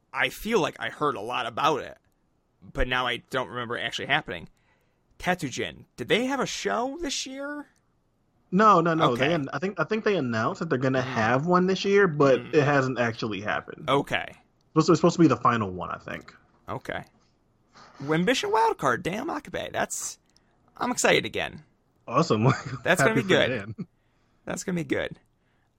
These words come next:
Speaker 1: Um, they're doing the whole Toronto stuff too. That's that's a crackerjack.
Speaker 2: They
Speaker 1: Um,
Speaker 2: announced Walter versus Sekimoto, and I was just like, "Uh, <laughs> like, it's gonna be good," but I was like, "Oh, for fuck's sake, guys."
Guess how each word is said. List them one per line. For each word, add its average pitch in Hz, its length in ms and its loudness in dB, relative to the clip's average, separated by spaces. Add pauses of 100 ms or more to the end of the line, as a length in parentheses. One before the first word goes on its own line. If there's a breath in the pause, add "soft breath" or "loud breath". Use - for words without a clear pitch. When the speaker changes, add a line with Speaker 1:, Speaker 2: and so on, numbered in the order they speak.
Speaker 1:
Um, 101 280 -2
they're 143 100 -4
doing 185 140 0
the 180 80 0
whole 196 160 -2
Toronto 185 460 0
stuff - 300 -2
too. - 320 2
That's - 520 0 (1500)
that's 175 140 -6
a - 40 -16
crackerjack. - 720 -2 (100)
Speaker 2:
They - 80 4
Speaker 1:
Um, 180 280 10
Speaker 2:
announced 277 220 0
Walter 156 280 0
versus 143 260 0
Sekimoto, 120 580 2
and 117 100 4
I 101 100 4
was 101 80 0
just 104 180 -6
like, 92 220 -4 (1120 soft breath)
"Uh, 120 380 6 (100)
<laughs> - 80 -2
like, 180 220 6 (120)
it's 185 80 2
gonna 233 160 0
be 190 120 -4
good," 131 180 0
but 135 60 -2
I 127 60 -4
was 120 120 0
like, 120 100 -4
"Oh, 110 80 -2
for 113 80 -6
fuck's - 320 0
sake, 107 260 -8
guys." - 640 -8